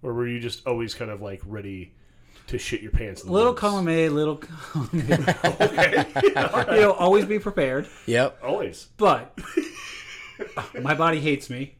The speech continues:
Speaker 3: Yep.
Speaker 2: And my stomach hates me.
Speaker 3: Yep.
Speaker 1: Sure.
Speaker 2: And we, you know, sometimes you drink a lot of beer, it doesn't help.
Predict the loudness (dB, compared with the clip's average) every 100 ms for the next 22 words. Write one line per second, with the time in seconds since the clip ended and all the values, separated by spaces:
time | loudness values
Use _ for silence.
0 | -4 0 2 2 -2 -6 -4 -4 2 2
1 | 2 -4 -6 -6 -12 -10 -6 -2 -2 -4
2 | -8 -10 -10 -2 0 2 2 0 -2 -4
3 | -4 -4 -4 -8 -10 -6 -4 -4 -8 -6
4 | -4 -6 -6 -8 -6 -4 -4 -4 -6 -8
5 | -10 -10 -8 -6 -8 -10